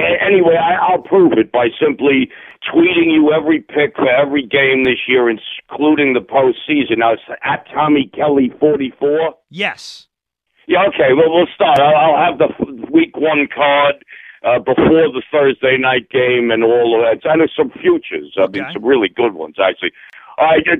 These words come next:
Speaker 1: Tom, first of all, thank you for that midday show. I still haven't stopped laughing, especially Ron from Montco and Eric from San Diego. It was a great show. It's a shame that the Phillies had to interrupt it. You did a fabulous job, and I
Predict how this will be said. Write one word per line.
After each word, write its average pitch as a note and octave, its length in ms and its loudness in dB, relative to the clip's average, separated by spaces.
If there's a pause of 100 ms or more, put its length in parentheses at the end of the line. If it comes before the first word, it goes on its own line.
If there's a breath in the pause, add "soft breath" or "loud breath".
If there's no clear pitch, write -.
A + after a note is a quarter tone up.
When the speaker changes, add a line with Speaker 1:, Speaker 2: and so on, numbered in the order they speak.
Speaker 1:
Tom, - 380 -2
first A3 220 2
of F3 60 -4
all, F#3+ 120 4 (100)
thank G3 300 -2
you E3 240 2
for D#3 120 2
that C3+ 280 0
midday A#2 420 -2
show. A#2 280 -2
I B2 120 0 (120)
still D#3 240 0
haven't B2 320 -2
stopped B2 400 -2
laughing, A#2 720 -2 (360 soft breath)
especially C#3 840 0
Ron C#3 480 -2
from A#2+ 240 -2
Montco B2 640 2
and G#2+ 180 0
Eric B2+ 380 2
from G#2 220 -8
San B2 240 2
Diego. A2 460 0
It G2 40 0
was G#2 120 -4
a A#2+ 40 -6
great D#3+ 300 -2
show. D3 460 -2 (300 soft breath)
It's G#2+ 120 -6
a A#2+ 80 -4
shame D#3+ 380 0
that C3+ 140 0
the A2+ 140 -4
Phillies C#3 360 0
had B2 180 0
to A2 60 -2
interrupt A#2 580 -2
it. F#2 120 -8
You G2+ 100 -16
did G#2+ 160 -6
a G2+ 60 -8
fabulous G#2+ 640 -2
job, G#2+ 320 0
and F#2 100 -6
I F#2+ 100 0